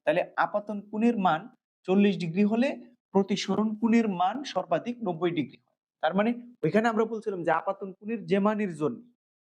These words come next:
প্রতিসরণ কোণের মান কত হবে? নাইনটি ডিগ্রি হবে। তাহলে ক্রান্তিকোণ চল্লিশ ডিগ্রি মানে হচ্ছে যে আপাতন কোণটা যদি আপনার চল্লিশ ডিগ্রি হয়, এই আপাতন কোণ যদি চল্লিশ ডিগ্রি হয়, তাহলে আপনার প্রতিসরণ কোণটা হবে কি?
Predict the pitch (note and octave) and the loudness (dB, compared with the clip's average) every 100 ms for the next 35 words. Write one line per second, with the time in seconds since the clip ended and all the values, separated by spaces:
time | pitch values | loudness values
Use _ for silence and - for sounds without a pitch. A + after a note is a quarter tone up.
0 | _ _ _ F3+ F#3 F#3 - G3 A3 G#3+ | _ _ _ 2 4 2 2 0 0 -2
1 | G#3+ A3 A3 C#4 F4 _ _ - E3+ G#3 | 0 2 2 0 -4 _ _ 0 4 4
2 | G3+ G3+ F3 C3 A#2+ B2 A#2 - - _ | 2 0 -2 -6 -8 -8 -8 -12 -20 _
3 | - F#3+ - _ _ _ - F#3 G#3 G#3+ | -2 -2 -4 _ _ _ 0 0 0 0
4 | G#3 C4+ C4+ C4 B3 A#3+ A#3+ B3 A#3+ A#3 | 0 0 2 2 2 0 -2 0 0 0
5 | A#3+ A#3+ B3 A3 A3+ _ _ _ _ _ | -2 -4 -2 -2 -2 _ _ _ _ _
6 | - E3 G#3+ G#3+ G#3 G#3 G#3 A#3+ B3+ B3+ | -6 -2 0 2 2 4 4 2 2 0
7 | B3 A#3+ A#3 - G3+ F#3+ D#3+ D#3 F#3+ D3 | 0 -2 -8 -4 -2 -2 -4 -2 -2 2
8 | D3 C4+ - _ - D3+ E3 F#3+ F#3+ F#3 | 2 0 -6 _ 0 0 0 -8 -10 -6
9 | G#3+ A3 A#3 A#3 G#3+ G3 F3 E3 F3 G#3+ | -4 0 0 2 4 4 0 -4 -2 0
10 | C#4+ F4+ - _ - D#3+ G3+ F3+ - C4 | 0 -2 -10 _ 0 2 2 0 -4 -20
11 | _ G3 F#3+ F3+ F3+ F#3 G3 G3 F#3 F3 | _ -6 -4 -4 0 0 -2 -6 -2 0
12 | D#3 D3+ D#3+ B3+ | -2 -6 -8 -6